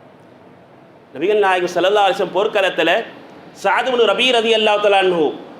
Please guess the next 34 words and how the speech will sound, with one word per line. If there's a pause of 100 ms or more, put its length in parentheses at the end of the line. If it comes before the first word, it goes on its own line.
(180)
மதீனாவாசி (200)
அன்சாரி
தோழர்கள்,
நபி
ஸல்லல்லாஹு
அலைஹி
வஸல்லம் (320)
மதீனாவுக்கு (100)
போனதற்கு
மிக
முக்கியமான (180)
காரணங்கள்ல (400)
குழுவுல (120)
இருந்த
ஒரு
மனிதர்
என்று
சொன்னா (100)
சஅத்
இப்னு
ரபீ (280)
ரலியல்லாஹு
அன்ஹு. (960)
அவங்க (120)
ஒப்பந்தம்
கொடுத்தாங்க
நபி
ஸல்லல்லாஹு
அலைஹி
வஸல்லமுக்கு, (720)
"யா
ரசூலல்லாஹ்,
நீங்க (100)
எங்க